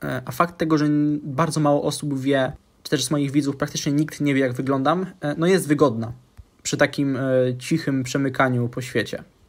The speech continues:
Więc nie jest to powód, ale jest to skutek, który mi pasuje. Najlepsze ekranizacje książki jako serial. E, problem jest taki, że mało seriali oglądam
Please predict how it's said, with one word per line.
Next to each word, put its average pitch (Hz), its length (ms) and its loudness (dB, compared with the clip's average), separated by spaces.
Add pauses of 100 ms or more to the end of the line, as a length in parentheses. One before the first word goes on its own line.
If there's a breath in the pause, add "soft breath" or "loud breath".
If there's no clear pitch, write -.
(140)
Więc 156 180 0
nie 226 80 2
jest 262 160 4
to 202 80 0
powód, 208 460 2 (200)
ale 165 280 6
jest 196 420 2
to 175 100 0
skutek, 185 800 -2
który 160 400 2
mi 151 260 2
pasuje. - 480 -4 (1700)
Najlepsze 170 380 2
ekranizacje 160 440 0
książki 151 380 -2
jako 147 180 0
serial. 120 500 0 (220)
E, 131 380 -4
problem 170 280 0
jest 160 100 -2
taki, 151 200 -2
że 143 120 2
mało 143 180 4
seriali 135 320 4
oglądam 113 460 -2